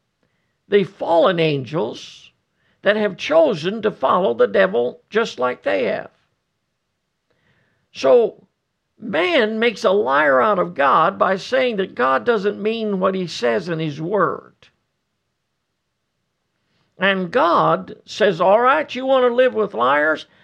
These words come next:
I'll give you a whole passel of 'em." One third of the stars of heaven are cast to this earth by the dragon, by the devil. The devil can do nothing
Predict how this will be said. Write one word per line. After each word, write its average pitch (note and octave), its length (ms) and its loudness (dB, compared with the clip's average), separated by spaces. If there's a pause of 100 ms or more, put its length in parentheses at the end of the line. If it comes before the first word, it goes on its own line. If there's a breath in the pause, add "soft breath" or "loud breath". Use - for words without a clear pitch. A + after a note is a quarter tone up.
(220 soft breath)
I'll B3+ 240 0
give C3 200 -4
you A#3+ 160 2
a G3 120 2
whole C4+ 320 0
passel F3 480 -4
of - 160 -4
'em." - 100 -16 (560)
One D#4 400 -2
third - 640 -2 (1200)
of F3+ 180 0
the E3+ 100 0
stars C#4 580 0
of B3 100 -4
heaven A3 520 -8 (1080)
are F#3 180 0
cast C4 600 -6
to G3 100 -4
this G#3 360 0
earth C#3 500 -4 (420)
by G3+ 320 0
the F3+ 140 0
dragon, D3+ 640 -2
by G3 260 -2
the F#3 100 -2
devil. F3 440 0 (640 soft breath)
The F#3 100 2
devil D4+ 440 2
can G3 260 -2
do A#3 160 -4
nothing G#3+ 580 -4